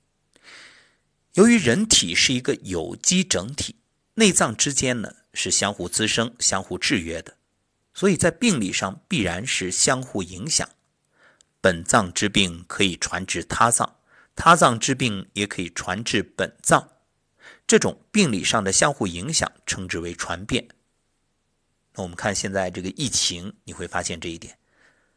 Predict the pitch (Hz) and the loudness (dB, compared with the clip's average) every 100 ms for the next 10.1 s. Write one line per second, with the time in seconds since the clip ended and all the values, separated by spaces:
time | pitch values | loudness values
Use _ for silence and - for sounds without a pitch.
0 | _ _ _ _ - 127 143 147 156 151 | _ _ _ _ -6 2 2 2 0 0
1 | 139 - _ _ _ _ _ - 196 190 | -2 -6 _ _ _ _ _ 0 2 0
2 | - 95 98 - 104 - 98 98 98 92 | -2 -2 -2 0 -2 -2 2 2 2 0
3 | 90 85 - - _ _ _ _ - 113 | -2 -6 -8 -12 _ _ _ _ -6 -4
4 | - _ _ _ _ _ 104 98 117 120 | -4 _ _ _ _ _ -2 0 0 -4
5 | - 90 80 85 - _ _ _ _ _ | -6 -6 -6 -12 -14 _ _ _ _ _
6 | _ - - 101 90 87 87 - _ _ | _ -4 0 2 0 -2 -10 -18 _ _
7 | _ _ 139 107 - - - 120 120 131 | _ _ 0 0 -2 -8 -6 -4 -4 -4
8 | 131 - _ _ _ _ - 87 87 - | -6 -10 _ _ _ _ -12 -10 -8 -6
9 | - 95 90 85 85 87 82 82 98 - | -4 -2 -2 -2 -2 -2 -4 -10 -4 -4
10 | - | -6